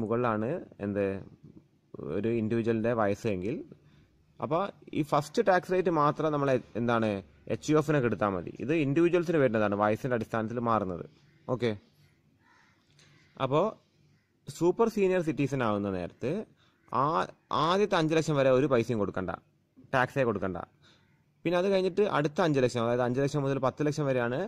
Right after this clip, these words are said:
എന്ത് വരുമാനമെങ്കിൽ ഇരുപത് ശതമാനമാണ് ടാക്സ് വരിക. ബാക്കി വരുന്നത് പത്ത് ലക്ഷത്തിന് മുകളിലേക്കാണ്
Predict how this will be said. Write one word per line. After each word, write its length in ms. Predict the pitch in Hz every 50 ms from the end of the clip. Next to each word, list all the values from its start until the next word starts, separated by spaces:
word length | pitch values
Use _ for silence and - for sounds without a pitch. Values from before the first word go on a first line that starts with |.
| - - - _ - - 117
എന്ത് 140 | 120 117 120 117
വരുമാനമെങ്കിൽ 600 | 113 110 110 117 117 117 113 107 101 98 120 170 214 214 220 _ _ _ _ _ _ - - 135
ഇരുപത് 220 | 127 143 160 175 165 160
ശതമാനമാണ് 540 | 143 131 123 120 117 117 110 107 101 104 113 196 208 180 147
ടാക്സ് 240 | 127 110 - - 113 101
വരിക. 200 | 90 - 123 156 - - - - - - -
ബാക്കി 260 | 156 160 156 - 170 143
വരുന്നത് 300 | 127 107 107 101 92 98 - 113
പത്ത് 140 | 117 - 135
ലക്ഷത്തിന് 280 | 131 123 117 123 123 123
മുകളിലേക്കാണ് 460 | 113 107 113 117 117 120 120 113 110